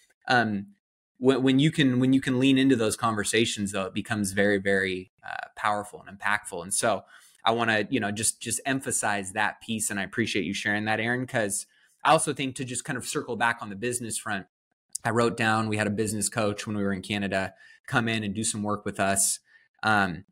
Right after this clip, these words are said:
and one of the things that he, I wrote down that, that kind of resonated with me, and I think it ties in with what you're talking about. And this, I think, 'cause it relates to, I, I know many of us read the book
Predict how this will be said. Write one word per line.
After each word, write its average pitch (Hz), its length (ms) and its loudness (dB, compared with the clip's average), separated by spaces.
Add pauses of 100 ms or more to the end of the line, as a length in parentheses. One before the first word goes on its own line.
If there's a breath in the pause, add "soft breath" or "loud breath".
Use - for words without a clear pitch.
(320)
and 120 160 4
one 139 160 4
of 147 60 2
the 139 100 4
things 131 360 -2
that 107 160 0
he, 110 360 -2
I 104 140 4
wrote 110 300 2
down 113 280 2
that, 101 260 -2
that 101 180 0
kind 110 140 0
of 101 80 2
resonated 104 540 0
with 95 240 -6
me, 101 140 -4
and 95 100 -2
I 98 60 -4
think 101 180 -8
it 95 100 -10
ties 113 300 -2
in 107 80 -10
with 95 160 -12
what 101 120 -8
you're 104 100 -8
talking 98 340 -2
about. 95 260 0
And 104 100 -2
this, 123 300 4
I - 80 -6 (160)
think, 170 360 0 (760 soft breath)
'cause 123 140 -2
it 127 80 2
relates 160 400 4
to, 127 680 4
I, 127 40 0
I - 20 -2
know 127 100 0
many 123 220 0
of 117 60 0
us 117 320 -2
read 117 200 4
the 113 60 0
book 113 400 2